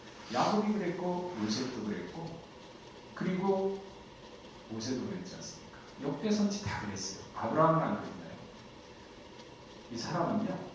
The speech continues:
그런 말이 있습니다. 임재 무구둑, 임난 무구면이라는 얘기가 있어요. 이게 무슨 얘기냐? 임재 무구둑. 재물이 너한테 딱 있으면 그거 없겠다고 허덕거리면서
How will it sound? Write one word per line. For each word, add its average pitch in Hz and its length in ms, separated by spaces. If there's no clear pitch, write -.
그런 - 200
말이 - 220
있습니다. - 520
임재 147 600
무구둑, 104 460
임난 113 540
무구면이라는 104 680
얘기가 80 320
있어요. - 280
이게 117 120
무슨 113 280
얘기냐? 87 440
임재 131 420
무구둑. - 460
재물이 - 480
너한테 107 320
딱 - 180
있으면 107 420
그거 117 280
없겠다고 135 560
허덕거리면서 139 800